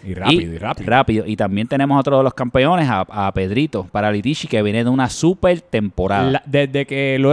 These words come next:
Speaker 1: desde que él entró a So-, a Soccer Dad, yo creo que es la mejor temporada que ha tenido la temporada pasada.
Speaker 2: La temporada pasada con los Ravens vienen, eh, de hecho, vi-, viene co-, motivado porque es la primera vez que ganaba un campeonato en Club Soccer Dad. Así
Speaker 1: Oh,
Speaker 2: que está,
Speaker 1: tremendo.
Speaker 2: yo creo que viene bien motivado.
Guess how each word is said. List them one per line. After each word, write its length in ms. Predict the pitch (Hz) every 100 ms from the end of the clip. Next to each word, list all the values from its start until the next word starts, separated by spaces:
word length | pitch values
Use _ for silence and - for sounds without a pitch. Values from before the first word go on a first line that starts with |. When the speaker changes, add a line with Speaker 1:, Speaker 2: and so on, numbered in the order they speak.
| 156
Speaker 1:
desde 280 | 135 131 131
que 100 | 156
él 60 |
entró 240 | 214 220 -
a 20 |
So-, 220 | - - -
a 100 | 160
Soccer 260 | 190 190
Dad, 100 | 170
yo 100 | 185
creo 120 | 151 151
que 60 |
es 60 | 156
la 100 | 143
mejor 240 | 123 123
temporada 400 | 143 139 143 135
que 80 | 135
ha 40 | 127
tenido 280 | 117 127
la 60 | 110
temporada 440 | 98 95 95 101 107
pasada. 260 | 92 92
Speaker 2:
La 160 | 98 98
temporada 380 | 107 101 98 101
pasada 240 | 107 117
con 100 | 120
los 100 | 113
Ravens 280 | 143 165 123
vienen, 320 | 101 110 113
eh, 180 | 107 113 92
de 120 | 95
hecho, 260 | 117 127 110
vi-, 220 | 98 104
viene 420 | 104 101 104 120
co-, 160 | 127 139
motivado 560 | 123 120 110 113 143 160
porque 260 | 131 101
es 60 | 104
la 100 | 131
primera 420 | - 113 107 135
vez 120 | 127
que 160 | - 143
ganaba 220 | 113 104
un 100 | 113
campeonato 440 | 131 127 113 98 113
en 80 |
Club 160 | - 104
Soccer 280 | - 107 92
Dad. 180 | 92 82
Así 200 | 95 101
Speaker 1:
Oh, 40 |
Speaker 2:
que 240 | 110 120
está, 280 | 107 98 104
Speaker 1:
tremendo. 220 | - 104 95
Speaker 2:
yo 120 | 110
creo 120 | 117
que 80 | 127
viene 220 | 131 135
bien 180 | 135 135
motivado. 440 | 135 127 135 160